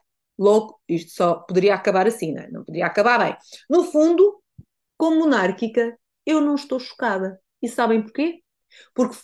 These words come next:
finalmente a República assumiu aquilo que é. Deixou os símbolos de Portugal para ser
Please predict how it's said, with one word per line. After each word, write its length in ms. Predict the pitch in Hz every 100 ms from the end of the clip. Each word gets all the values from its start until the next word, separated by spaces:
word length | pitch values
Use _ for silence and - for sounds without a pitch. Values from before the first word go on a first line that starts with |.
| _
finalmente 880 | 554 539 403 311 226 254 277 277 - _
a 80 | 294
República 960 | 240 247 233 - 302 262 285 277 277 285 -
assumiu 600 | 311 - - 254 262 277
aquilo 300 | 277 277 262
que 180 | 254 240
é. 200 | 185 170 _ _ - _
Deixou 340 | 233 233 208
os 140 | 190 -
símbolos 380 | 320 285 277 -
de 80 |
Portugal 420 | - 233 226 226 226
para 160 | 233
ser 420 | 226 240 214 220